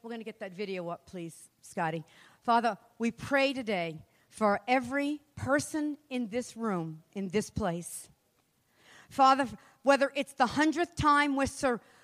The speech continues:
we are surrendering to you or the first. Father, we ask you to give us grace by your Spirit to be able to do it.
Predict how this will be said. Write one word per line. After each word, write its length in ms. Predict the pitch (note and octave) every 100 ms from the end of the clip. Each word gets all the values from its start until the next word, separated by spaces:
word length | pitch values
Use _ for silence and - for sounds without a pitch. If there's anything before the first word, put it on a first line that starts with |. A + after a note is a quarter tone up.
| _
we 240 | A3 C4 -
are 400 | B3 A#3+ A3+ G#3 _ _ -
surrendering 1000 | - C4 A3+ C4+ D4 D#4 D4+ D#4 D#4
to 180 | D4 D4+
you 320 | C4 A#3+ G3 F#3 _ _ _ _ _ _ _ _ -
or 140 | G#3+
the 80 | G3+
first. 720 | - A3 F3 - - - - - _ _ _ _ _ _ _ _ _ _ _ _
Father, 480 | _ - B3+ A#3 A3+ - _ -
we 220 | A#3 B3
ask 380 | C4 C#4 - C#4+
you 180 | C#4 - _
to 100 | -
give 340 | G#3 - D#4 D#4
us 160 | D#4+
grace 520 | - A3+ D4+ E4 D4+ -
by 140 | D4+ C#4+
your 180 | C#4
Spirit 800 | B3+ - - A#3+ G3 D#3 - - - _ _ _ _
to 160 | - G#3
be 200 | G#3+ F#3+
able 320 | A#3 A3+ A#3+
to 160 | - A3+
do 240 | F#3 G3+
it. 340 | D#3 - -